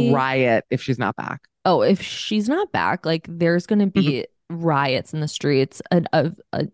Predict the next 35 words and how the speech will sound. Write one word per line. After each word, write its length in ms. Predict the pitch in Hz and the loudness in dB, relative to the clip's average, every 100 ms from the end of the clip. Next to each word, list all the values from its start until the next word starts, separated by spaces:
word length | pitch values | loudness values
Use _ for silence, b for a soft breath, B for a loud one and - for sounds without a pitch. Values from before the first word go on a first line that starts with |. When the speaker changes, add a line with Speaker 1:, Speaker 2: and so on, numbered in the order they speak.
| 123 | 0
Speaker 1:
a 60 | 190 | 2
national 420 | 185 151 - 151 | 4 2 0 0
upset. 580 | 127 - - 107 92 - _ _ _ - | -2 -2 -2 0 -2 -6 _ _ _ -2
Speaker 2:
It's 180 | 160 | -2
gonna 280 | 185 175 165 | 0 2 2
be 60 | 160 | 2
a 20 | |
big 100 | 160 160 | 2 0
Speaker 1:
Um, 40 | |
Speaker 2:
problem. 460 | 131 113 107 113 - - | 0 0 -2 -4 -6 -2
Speaker 1:
but 100 | 214 | 2
Speaker 2:
I 20 | |
know. 60 | 196 | 2
Speaker 1:
I 120 | 214 | 2
can 220 | 233 370 | 2 0
picture 560 | 359 226 208 - 202 185 | 2 0 0 0 2 2
a 100 | - | 2
world 720 | 170 160 170 165 160 156 151 | 0 0 0 2 0 0 -2
in 220 | 151 151 151 | -4 -4 -4
which, 500 | 156 147 - - 170 | -2 -2 -4 -10 -4
like, 380 | 147 139 - - _ _ _ _ _ _ _ - | -2 -4 -6 -20 _ _ _ _ _ _ _ 0
I 60 | |
mean, 180 | 285 285 | 4 4
these 200 | 262 427 | 4 4
aren't 300 | 554 554 - | 4 2 2
normal 520 | 196 208 226 226 170 143 | 4 6 6 4 2 -2
people. 680 | - 190 180 - 69 - 180 | -6 -6 -4 -2 -2 -2 2
We 120 | 370 | 2
have 240 | 494 587 | 4 0
to 120 | 494 - | 2 2
all 360 | 196 226 220 180 | 4 4 4 2
remember 440 | 180 175 160 135 | 0 0 -2 -6
this 240 | 123 - - | -6 -8 0
too. 220 | 185 147 | 2 4
Like, 280 | 151 165 | 4 2